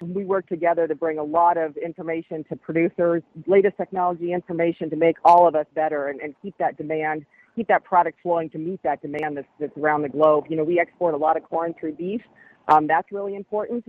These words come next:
Uh, we are fortunate, again, to partner, partner with N C G A on a series that we've been doing on Cattlemen to Cattlemen. Uh, we've just got such a great story to tell together. Started at the feed yard in Nebraska talking about sustainability practices and in corn production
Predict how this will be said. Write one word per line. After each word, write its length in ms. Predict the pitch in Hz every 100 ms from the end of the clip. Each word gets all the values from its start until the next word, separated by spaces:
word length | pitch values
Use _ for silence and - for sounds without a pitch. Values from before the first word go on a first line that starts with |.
| -
Uh, 200 | 160 151
we 180 | 165 233
are 80 | 220
fortunate, 420 | - 208 208 185
again, 220 | 156 180
to 60 | 156
partner, 320 | 185 - 202 - _
partner 280 | 202 190 175
with 140 | 175
N 140 | 180 180
C 140 | 180 165
G 180 | 170 175
A 240 | 175 180 -
on 140 | 175
a 80 | 165 -
series 300 | 202 208 226
that 100 | 214
we've 140 | 214
been 160 | 208 214
doing 280 | 190 233 247
on 180 | 175 262
Cattlemen 400 | 214 156 151 147
to 60 |
Cattlemen. 520 | - 156 160 175 208 - _ _ -
Uh, 180 | 170 170
we've 180 | 233
just 120 | 262 -
got 180 | 247 -
such 140 | 220
a 40 |
great 300 | 175 190 202
story 240 | - 208 196
to 80 | 170
tell 260 | 196 185
together. 380 | 185 151 170 180
Started 260 | 202 185 185
at 80 | 151
the 60 | -
feed 180 | 190 185
yard 220 | 180 185
in 100 | 175
Nebraska 420 | 151 156 160 180
talking 280 | 190 170 185
about 220 | 175 160 -
sustainability 760 | 151 - 175 160 165 175 170
practices 640 | 165 170 - 170 185 175 160
and 200 | 151 143 - _ _
in 120 | - 147
corn 280 | - 233
production 480 | 240 220 214 - 226